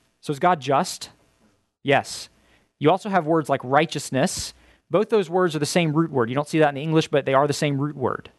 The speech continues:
Uh, okay, so, so basically, we're talking about the same idea when we talk about justice and righteousness. I mean, there's slightly different nuances, right? But, but what I'm saying is the issue is the same. Rightness before God. Rightness according to God.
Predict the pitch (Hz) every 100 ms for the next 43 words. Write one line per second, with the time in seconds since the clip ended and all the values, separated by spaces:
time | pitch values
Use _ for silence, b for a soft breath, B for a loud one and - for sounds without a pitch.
0 | _ _ _ - 113 - 131 135 - 135
1 | - 139 190 185 151 135 139 160 156 143
2 | - - 170 160 151 131 143 135 120 139
3 | 127 - 123 135 - 131 120 117 117 113
4 | - - - - B B B B 139 147
5 | - 160 160 143 117 _ - 147 139 147
6 | 151 127 120 120 117 - 127 123 131 -
7 | 135 143 127 - 143 123 143 - 160 -
8 | 135 113 107 - 107 - - b b b
9 | - 131 160 175 - - 131 110 - -
10 | - _ - 120 127 117 110 95 - b
11 | b b - 147 190 - - 139 120 -
12 | - 127 - 147 127 - 143 123 101 -